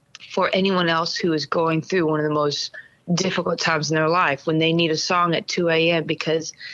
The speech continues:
they can't sleep and because they're barely holding on. I, I'm gonna have songs ready for them, um, to comfort them, to get them through, to, you know, remind them to lift their eyes back up on the Lord,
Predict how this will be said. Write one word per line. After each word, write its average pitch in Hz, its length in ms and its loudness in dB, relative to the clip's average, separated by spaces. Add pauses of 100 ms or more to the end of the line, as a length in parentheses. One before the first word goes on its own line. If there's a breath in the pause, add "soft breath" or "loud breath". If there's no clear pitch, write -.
(260 loud breath)
they 175 140 2
can't 165 320 0
sleep 196 600 2
and 160 240 0
because 160 260 -2
they're 160 140 0
barely 160 320 2
holding 160 360 0
on. 170 300 2
I, 160 180 2 (280)
I'm 175 160 2
gonna 175 160 0
have 170 180 0
songs 160 420 0
ready 156 180 0
for 151 180 -4
them, 131 260 -2 (560 loud breath)
um, 151 320 0
to 175 140 -4
comfort 180 400 -2
them, 147 240 2
to 151 80 -2
get 165 220 -2
them 160 180 0
through, 160 440 2
to, 147 480 2 (760)
you 185 100 4
know, 147 200 2
remind 165 480 2
them 165 120 2
to 151 100 2
lift 156 220 0
their 165 120 0
eyes 165 300 2
back 160 320 -2
up 160 160 -2
on 156 120 -2
the 156 80 0
Lord, 151 440 0